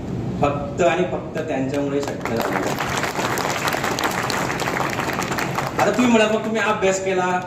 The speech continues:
सगळी परीक्षा दिली, मग ते काय होतं?" होतच, अभ्यासाशिवाय पर्याय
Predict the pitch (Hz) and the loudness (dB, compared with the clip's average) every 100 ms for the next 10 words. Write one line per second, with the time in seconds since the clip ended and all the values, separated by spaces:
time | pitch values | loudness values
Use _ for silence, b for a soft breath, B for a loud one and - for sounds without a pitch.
0 | 175 180 175 175 185 180 - 160 165 165 | -6 -4 0 2 2 2 2 0 0 0
1 | 160 - - 175 175 214 208 208 175 113 | -2 -6 -6 -6 4 6 6 6 4 2
2 | - - - - - 127 127 - 185 175 | -2 -6 -10 -12 -12 -8 -8 -6 -2 -2
3 | 196 - 185 - - - - - - - | 0 -2 -2 -6 -6 -8 -8 -8 -8 -8
4 | - - - 151 143 151 151 175 - 151 | -8 -6 -2 0 4 2 4 0 2 4
5 | 156 147 139 151 156 185 226 - | 4 2 0 2 4 4 2 -2